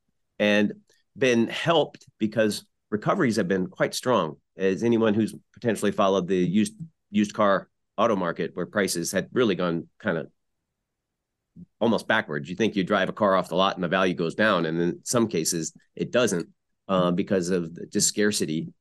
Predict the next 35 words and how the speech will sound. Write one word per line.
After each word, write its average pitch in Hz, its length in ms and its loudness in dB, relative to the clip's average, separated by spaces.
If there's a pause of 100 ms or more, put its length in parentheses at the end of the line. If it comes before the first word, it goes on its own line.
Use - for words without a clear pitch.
(240)
But 104 200 0
nevertheless, 131 680 2 (720)
w-, 117 240 0
we 117 140 2
have 113 240 0
seen 156 440 0
some 131 220 0
spikes, 123 340 0
but 120 180 0
not 120 460 4
any 127 340 2
above 104 580 2 (280)
what 104 220 -2
we 107 160 4
had 92 160 -8
kinda 104 340 0 (240)
thought 104 240 0
going 104 280 2
in. 90 200 0
When 101 140 2
we 127 160 4
underwrite 127 540 2
an 104 160 2
issue 113 240 0
to 101 80 0
begin 101 360 2
with, 92 300 0 (380)
we 110 100 -2
kinda 113 240 2
think 131 240 0
about 101 340 0 (440)
what 123 220 2
is 123 400 0
potentially 104 680 0 (480)
the 87 280 -2